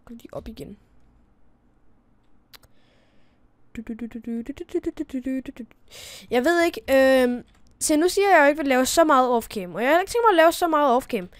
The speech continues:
Øh, jeg har bare lige tænkt mig at finde spottet til mit hus. Jeg har ikke tænkt mig at bygge huset. Det gør jeg næste episode. Næste episode bliver nok til at bygge et hus. Øh, finde noget mere træ, så jeg kan bygge et hus, faktisk. Øh, men indtil næste episode kommer jeg nok til at mine lidt mere, så bare lige have en lidt, øh, lidt mere trailer.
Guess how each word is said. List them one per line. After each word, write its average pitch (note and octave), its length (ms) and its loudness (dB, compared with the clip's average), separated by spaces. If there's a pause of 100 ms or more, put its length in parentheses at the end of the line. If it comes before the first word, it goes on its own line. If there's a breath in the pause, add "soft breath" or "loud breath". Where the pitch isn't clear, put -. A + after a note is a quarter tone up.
(800 soft breath)
Øh, C4 400 4
jeg C4 80 4
har C4+ 40 0
bare D4+ 200 4
lige G4+ 120 4
tænkt F#4 220 -4
mig G4 80 -2 (100)
at - 40 -20
finde E4 260 -4
spottet D#4 320 4
til E4+ 100 -6
mit C#4 120 -4
hus. C#4+ 180 -4
Jeg C4 60 0
har A3 40 0
ikke A3+ 100 -6
tænkt F4+ 100 0
mig G#4 60 4
at G#4 60 -8
bygge F4 220 0
huset. - 320 -14
Det G#3+ 100 -10
gør C#4+ 80 0
jeg D#4 100 2
næste B3+ 180 -2
episode. A#3 300 -8 (260)
Næste A#3+ 180 -6
episode C4+ 260 -8
bliver C4+ 140 -4
nok A#3 140 -4
til E4 80 -8
at D#4+ 80 -8
bygge C#4+ 160 -4
et C#4+ 60 -6
hus. - 280 -12
Øh, G#3+ 440 -6
finde A3 240 -10
noget A#3 120 -4
mere G#3 120 -8
træ, - 260 -12
så - 120 -12
jeg F#3+ 100 -8
kan - 100 -20
bygge C#4+ 140 -10
et A#3+ 60 -6
hus, - 160 -12
faktisk. G3 300 -14 (520 loud breath)
Øh, G#3+ 400 2
men C4 260 2
indtil D#4 220 -6
næste E4+ 220 -2
episode D#4 260 -6
kommer C#4+ 180 -2
jeg C4 80 0
nok D#4 80 -2
til E4 100 -4
at D4+ 60 2
mine C#4+ 280 0
lidt C4+ 240 -6
mere, C#4 160 0
så A#3+ 120 -4
bare G#3 200 -2
lige A3 100 -4
have A3 80 -6
en G#3+ 60 -6
lidt, G#3 260 -14
øh, F#3+ 200 -8
lidt G#3 160 -10
mere A#3+ 120 -4
trailer. A#3 340 -6